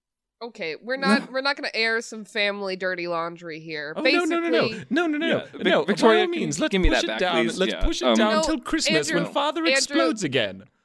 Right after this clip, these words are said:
Speaker 1: Andrew, take that mic away from Madeline. She doesn't
Speaker 3: Madeline, I thi-, I'm gonna have to take that
Speaker 2: Please.
Speaker 3: mic away from you.
Speaker 2: <laughs>
Speaker 3: Fine, fine. I'm just going to go to the bathroom
Speaker 2: Oh.
Speaker 3: again and, and
Speaker 2: Victoria,
Speaker 3: remove my
Speaker 2: what? Uh,
Speaker 3: petticoats.
Speaker 2: uh, I don't,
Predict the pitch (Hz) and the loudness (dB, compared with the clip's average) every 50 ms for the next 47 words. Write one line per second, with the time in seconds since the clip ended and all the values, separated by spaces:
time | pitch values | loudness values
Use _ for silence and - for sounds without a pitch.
0 | _ _ _ _ _ _ _ - 226 247 254 233 277 277 - - 269 269 240 - | _ _ _ _ _ _ _ -2 0 0 0 0 -4 -10 -6 -4 -4 -4 -2 0
1 | 269 240 240 233 233 220 233 220 208 208 202 - 233 233 214 190 180 170 170 170 | -2 -2 -2 -4 -6 -4 -4 -6 -6 -6 -6 -8 -6 -2 0 2 2 2 0 0
2 | 170 165 170 180 190 _ _ - - - 202 208 160 131 139 135 135 135 131 - | -2 -4 -4 -8 -12 _ _ -18 -12 -6 -4 0 0 2 2 2 2 0 0 0
3 | 135 135 - 151 - 143 143 151 156 156 151 139 123 - - 143 127 107 113 107 | -2 -2 -2 -2 -2 0 0 0 0 0 0 -4 -4 -2 0 2 2 4 2 2
4 | 101 101 101 - 117 95 87 107 - - - - - 392 392 330 - 240 - - | 2 0 -2 -2 -2 -2 -2 -2 -4 -4 -2 0 0 0 0 0 -2 -4 -2 -2
5 | 294 262 190 143 - 156 208 285 269 262 - - 262 254 233 - 233 - 277 254 | 0 0 0 -2 -2 -2 -2 -2 -4 -4 -4 -2 0 0 0 0 -2 -2 -2 -2
6 | - - 220 180 240 220 202 170 170 170 156 123 120 120 113 110 113 117 117 - | -2 -4 -2 -2 0 -2 -2 -2 -2 0 0 0 0 -2 -4 -4 -6 -8 -10 -12
7 | - - 131 123 151 151 233 285 330 311 220 220 160 151 - 196 190 165 131 - | -12 -8 -2 0 2 4 4 4 4 4 2 0 -2 0 0 -2 -2 -2 -4 -4
8 | 104 90 - - - - - _ _ _ _ _ _ _ _ _ _ _ _ _ | -6 -6 -6 -8 -8 -8 -10 _ _ _ _ _ _ _ _ _ _ _ _ _
9 | - 143 175 214 240 196 - | -2 2 4 4 4 4 0